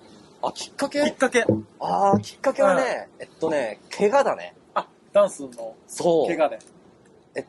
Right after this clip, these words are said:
Speaker 1: と、
Speaker 2: 怪我。
Speaker 1: 膝の靭帯をめっちゃ怪我した時に、
Speaker 2: えー？
Speaker 1: あのー、全然動けなくて。
Speaker 2: はい。
Speaker 1: え、マジどうしようと思って。
Speaker 2: <laughs>
Speaker 1: 全然できねえじゃんってなって。
Speaker 2: はいは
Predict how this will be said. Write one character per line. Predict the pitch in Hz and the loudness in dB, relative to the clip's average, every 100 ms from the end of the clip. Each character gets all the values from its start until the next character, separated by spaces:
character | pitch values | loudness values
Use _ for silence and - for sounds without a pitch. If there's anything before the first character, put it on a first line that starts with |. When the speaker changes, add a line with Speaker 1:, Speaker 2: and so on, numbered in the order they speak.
| _ | _
Speaker 1:
と、 | 151 143 139 | -2 0 0
Speaker 2:
怪 | 143 | -2
我。 | |
Speaker 1:
膝 | - 165 165 269 | -6 -8 -4 0
の | 262 | 0
靭 | 214 277 247 - - | -2 -4 -6 -10 -4
帯 | 147 123 120 | -2 -2 -4
を | 107 104 | -4 -6
め | 104 117 | -8 -12
っ | |
ち | - 220 | -8 -8
ゃ | |
怪 | - 226 | -2 0
我 | 160 | 2
し | 180 180 - - | 0 -4 -8 -6
た | 123 | -6
時 | - 120 107 | -4 -8 -10
に、 | 101 104 101 | -10 -8 -8
Speaker 2:
え | 90 80 98 117 160 - | -8 -14 -20 -18 -20 -10
ー？ | |
Speaker 1:
あ | 95 98 | -6 -6
の | 98 92 92 92 92 92 - _ _ _ _ _ | -6 -10 -10 -8 -10 -12 -14 _ _ _ _ _
ー、 | - | -8
全 | 180 226 | -6 -2
然 | 247 | -2
動 | 240 240 | -2 -2
け | |
な | 214 | -4
く | 127 | -4
て。 | - | -8
Speaker 2:
は | 87 156 135 | -8 -4 -4
い。 | - - _ _ _ - | -6 -20 _ _ _ -16
Speaker 1:
え、 | |
マ | 120 127 | -12 -8
ジ | 220 220 | -8 -8
ど | 151 147 | -6 -6
う | |
し | 139 - | -6 -6
よ | 120 | -6
う | 98 | -6
と | - | 0
思 | 311 - 220 | 0 2 -2
っ | |
て。 | - - - | -4 -20 -20
Speaker 2:
<laughs> | - _ _ _ | -20 _ _ _
Speaker 1:
全 | - 196 233 | -4 -4 -2
然 | 254 226 - - | -4 -4 -8 -8
で | 220 | -4
き | 226 | 0
ね | 233 | 0
え | 180 | 0
じ | - | -4
ゃ | |
ん | 139 | -8
っ | |
て | - 147 | -4 0
な | |
っ | |
て。 | 185 | 2
Speaker 2:
は | 165 | 2
い | |
は | 165 | 2